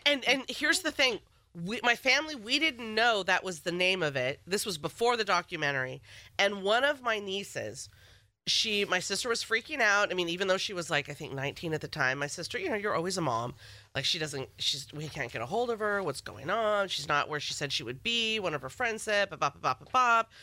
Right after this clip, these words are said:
My sister's just freaking out. She's posting <laughs> on Facebook, you know, and, and I'm like, Man, if, if, if her daughter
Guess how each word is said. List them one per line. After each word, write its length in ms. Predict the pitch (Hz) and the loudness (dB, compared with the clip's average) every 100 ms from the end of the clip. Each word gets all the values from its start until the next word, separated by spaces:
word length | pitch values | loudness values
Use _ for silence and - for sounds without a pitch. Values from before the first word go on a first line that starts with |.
| - - | -20 -6
My 80 | 175 | -4
sister's 340 | 208 190 190 | -4 -4 -4
just 280 | 165 170 - | -2 -2 -2
freaking 320 | 196 180 175 | -4 -2 2
out. 180 | 160 156 | 4 2
She's 180 | - 160 | -2 -6
posting 480 | - 208 190 202 196 | 0 0 0 -4 -6
<laughs> 40 | - | -10
on 60 | - - - | -18 -10 -6
Facebook, 680 | 214 254 - 233 - 226 - | -4 -6 -8 -12 -2 -2 -2
you 100 | 214 220 202 | -4 -2 0
know, 140 | 220 | 0
and, 100 | 190 370 440 | 0 -4 0
and 180 | 214 226 | 2 4
I'm 100 | 208 | 4
like, 280 | 202 202 - - - - | 4 2 0 -14 -20 -16
Man, 520 | 151 160 156 143 139 | -12 -6 -2 0 0
if, 220 | - 151 - | -2 -2 -4
if, 160 | 156 - - | -8 -10 -6
if 280 | 165 147 - | -4 -4 -4
her 180 | 180 196 | -4 0
daughter 600 | 190 165 156 147 147 | 2 2 2 0 -2